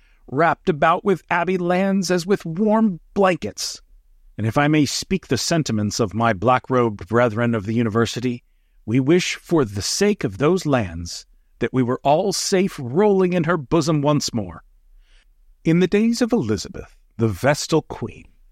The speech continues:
the clergy suffered great discontent. Why? Because praying, reading, and scripture expounding people were suffered to live,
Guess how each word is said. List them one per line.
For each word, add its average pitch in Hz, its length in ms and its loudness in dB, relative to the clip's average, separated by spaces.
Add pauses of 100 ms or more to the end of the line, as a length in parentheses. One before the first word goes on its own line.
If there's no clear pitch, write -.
(100)
the 120 100 -2
clergy 196 420 0
suffered - 480 -4
great 117 400 0
discontent. - 720 -2 (720)
Why? 127 440 -4 (600)
Because 285 280 2 (100)
praying, 226 640 2
reading, 185 480 0
and 151 140 -4
scripture - 580 -2
expounding 160 680 -2
people 180 460 -4
were 147 120 -2
suffered - 680 -6
to - 80 0
live, 165 580 -2